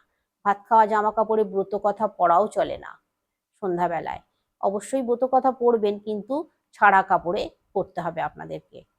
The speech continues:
এই কাজটা যদি করতে পারেন, আপনাদের জীবনে দেখবেন অনেক, আপনিও নিজেও মনে মনে অনেক শান্তি খুঁজে পাবেন, আপনি অনেক শান্তিতে থাকতে পারবেন, মন ভালো থাকবে, ভীষণ ভালো থাকবে মন এই কাজগুলো করতে পারলে। তারপরে যেমন ধরুন,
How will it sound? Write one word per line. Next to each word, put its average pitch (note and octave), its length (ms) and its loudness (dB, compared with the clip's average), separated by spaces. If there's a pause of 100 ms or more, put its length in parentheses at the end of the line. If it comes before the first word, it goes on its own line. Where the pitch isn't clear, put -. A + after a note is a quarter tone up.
(960)
এই A#3+ 160 -2
কাজটা A3+ 260 4
যদি A#3+ 220 -2
করতে A#3 280 -2
পারেন, A3+ 280 2
আপনাদের G3+ 400 -2
জীবনে G3+ 320 -4
দেখবেন F#3+ 380 -6 (160)
অনেক, G#3+ 220 -6 (140)
আপনিও C4+ 340 -4
নিজেও B3+ 320 -2
মনে G#3 220 -2
মনে A3+ 200 -4 (120)
অনেক C4+ 240 -6
শান্তি E3+ 340 -6
খুঁজে F3 280 -10
পাবেন, D#3 300 -8 (380)
আপনি A#3+ 260 -6
অনেক A#3+ 240 -4
শান্তিতে A3+ 500 -6
থাকতে - 320 -18
পারবেন, F3 380 -6
মন G#3 300 -2 (100)
ভালো F#3 220 -4 (100)
থাকবে, F#3 340 -6
ভীষণ A3+ 400 -8
ভালো D3 260 -6
থাকবে E3+ 300 -6
মন D#3 240 -6 (380)
এই G#3 120 -2
কাজগুলো F#3+ 440 -4 (100)
করতে - 280 -8
পারলে। B2+ 340 -10 (1500)
তারপরে C4 240 4 (100)
যেমন B3+ 260 0
ধরুন, B3+ 240 0